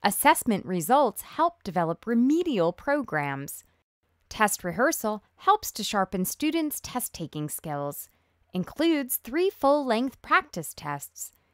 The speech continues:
Includes free access to online workbooks. ted Books have been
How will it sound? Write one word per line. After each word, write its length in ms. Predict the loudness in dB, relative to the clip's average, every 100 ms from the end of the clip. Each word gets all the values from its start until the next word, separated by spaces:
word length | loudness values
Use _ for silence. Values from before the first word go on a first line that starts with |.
| _
Includes 560 | -10 -8 -6 -6 -6 -12
free 420 | -6 -4 -2 -4 -6
access 600 | -4 -4 -6 -8 -8 -8 -14
to 180 | -8
online 400 | -4 -2 -2 -2
workbooks. 680 | -2 -4 -4 -4 -4 -8 -16 -18 _ _ _ _
ted 320 | -12 0 0 2
Books 280 | -2 -2
have 120 | -10 -4
been 180 | -4